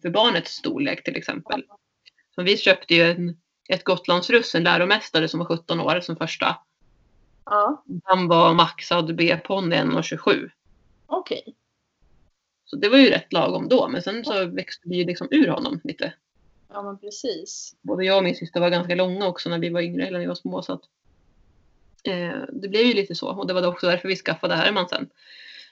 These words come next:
Speaker 2: Ja.
Speaker 1: Eh, men, ja, storleken är ju ändå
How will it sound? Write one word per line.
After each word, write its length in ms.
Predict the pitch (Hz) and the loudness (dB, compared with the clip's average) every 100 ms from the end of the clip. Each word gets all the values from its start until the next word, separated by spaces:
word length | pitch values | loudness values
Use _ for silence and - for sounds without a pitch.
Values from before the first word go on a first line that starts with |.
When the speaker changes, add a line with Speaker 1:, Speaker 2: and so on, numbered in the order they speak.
| _ | _
Speaker 2:
Ja. 100 | 214 202 165 | -6 -6 -6
Speaker 1:
Eh, 60 | - _ _ _ _ | -10 _ _ _ _
men, 500 | 185 196 190 196 294 _ _ - - | -8 -6 -6 -8 -12 _ _ -14 -10
ja, 220 | 208 208 - | -8 -8 -10
storleken 640 | - 190 214 226 190 175 | -10 -6 -6 -4 -4 -4
är 40 | |
ju 80 | 175 | -4
ändå 400 | 175 170 170 180 | -4 -4 -6 -8